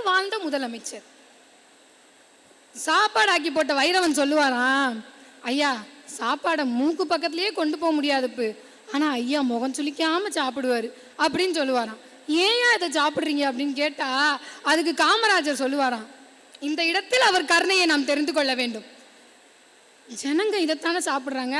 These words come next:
அப்ப நானும் இதைத்தான் சாப்பிடணுங்கிறேன்" அப்படின்னாராம். "என் மக்கள் எதை உண்கிறார்களோ அதை நான் உள்ள வே-, உண்ண வேண்டும்" என்று ஒரு கருணை உள்ளம் அவரிடம் இருக்கிறது அல்லவா? ஆனா இந்த இடத்துல அவர் எதனாலும் உண்ணலாம், ஆனால் என்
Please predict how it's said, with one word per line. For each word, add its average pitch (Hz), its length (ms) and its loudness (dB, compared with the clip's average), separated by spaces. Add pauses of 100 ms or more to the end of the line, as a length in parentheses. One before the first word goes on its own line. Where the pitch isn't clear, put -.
(140)
அப்ப 320 140 -6 (100)
நானும் 453 320 2
இதைத்தான் 453 340 -2
சாப்பிடணுங்கிறேன்" 381 760 2 (460)
அப்படின்னாராம். 277 580 -2 (640)
"என் 466 220 4
மக்கள் 508 460 4
எதை 480 220 4
உண்கிறார்களோ 427 580 4 (100)
அதை 359 120 2 (120)
நான் 480 260 4
உள்ள 480 160 4 (100)
வே-, 480 160 2 (300)
உண்ண 466 180 4 (160)
வேண்டும்" 480 400 2
என்று 440 220 2
ஒரு 415 200 2
கருணை 466 340 4
உள்ளம் 392 260 4
அவரிடம் 370 380 2
இருக்கிறது 392 360 0
அல்லவா? 277 280 2 (1000)
ஆனா 311 200 2 (420)
இந்த 339 140 0 (100)
இடத்துல 381 300 -2 (420)
அவர் 381 260 0
எதனாலும் 427 460 2
உண்ணலாம், 359 340 0 (680)
ஆனால் 302 360 0
என் 277 100 -2